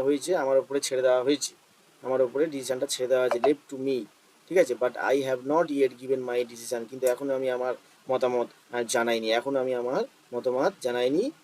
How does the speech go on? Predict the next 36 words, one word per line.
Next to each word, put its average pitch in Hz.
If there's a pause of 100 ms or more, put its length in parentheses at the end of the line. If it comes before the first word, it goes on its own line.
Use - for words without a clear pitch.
(320)
on, 254 (680)
ওই 156
যে 160
ম্যাটারটার 127
উপরে, 127 (180)
on 123 (120)
the 117
matter, 104
ওই 117
ম্যাটারের 107
উপরে। -
এই 147
প্রিপোজিশনগুলো 151 (100)
করলে 139 (460)
তোমার 139
প্রিপোজিশনের 143
প্রতি 143
একটা 139 (100)
ধারণা 131 (360)
তৈরি 123
হবে 101
হান্ড্রেড 120
পার্সেন্ট। - (880)
I - (120)
have 156 (160)
much 185 (120)
experience 147 (160)
dash 135 (360)
sickness, 120 (420)
সিকনেসে 151
অসুস্থতার 147
উপরে 156
আমার 139
অনেক 147
অভিজ্ঞতা 131
রয়েছে, 120